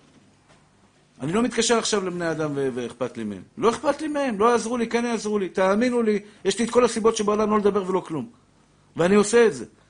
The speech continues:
ואני עושה את זה ומדבר. יש מקומות שקיבלו הקצאות, השתבח שם הולד, אני לא קיבלתי, לא, את ההקצאה שרציתי לא קיבלתי. קניתי את השטח בכ-, בכסף מלא. ברוך השם, הקדוש ברוך הוא שלח לי את הכסף, מה אני צריך?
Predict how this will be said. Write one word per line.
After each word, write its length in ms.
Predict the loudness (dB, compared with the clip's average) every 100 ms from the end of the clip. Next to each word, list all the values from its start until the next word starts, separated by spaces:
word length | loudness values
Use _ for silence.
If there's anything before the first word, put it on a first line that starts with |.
| _ _ _ _ _ _
ואני 180 | -2 0
עושה 260 | 2 4 4
את 60 |
זה 120 | 4 0
ומדבר. 460 | 0 -2 -2 -4 -8 -20 -20 -20 -20 -12 -4
יש 200 | -2 -2
מקומות 380 | -2 0 0 0
שקיבלו 300 | 0 2 2
הקצאות, 440 | 0 -2 -2 -2
השתבח 320 | -4 -4 -4
שם 140 | -4 -2
הולד, 300 | -2 -2 -2
אני 120 | -2
לא 80 | -2
קיבלתי, 540 | -2 -2 -2 -6 -4
לא, 180 | -2 0 -2
את 100 | -2
ההקצאה 300 | -4 -2 -2
שרציתי 460 | -2 -2 -4 -4 -2
לא 80 | -4
קיבלתי. 440 | -4 -4 -4 -8 -18 _ _
קניתי 300 | -2 0 0
את 60 | -2
השטח 320 | -2 -2 -4
בכ-, 180 | -8 -6
בכסף 440 | -6 -6 -6 -6
מלא. 220 | -6 -6 -6 -10 _ _ -8
ברוך 260 | -6 -6 -6
השם, 260 | -4 -4
הקדוש 240 | -6 -8 -8
ברוך 120 | -8
הוא 80 | -6
שלח 240 | -6 -6
לי 60 | -8
את 60 |
הכסף, 420 | -6 -8 -8 -10 -8
מה 60 |
אני 120 | -8
צריך? 340 | -6 -8 -10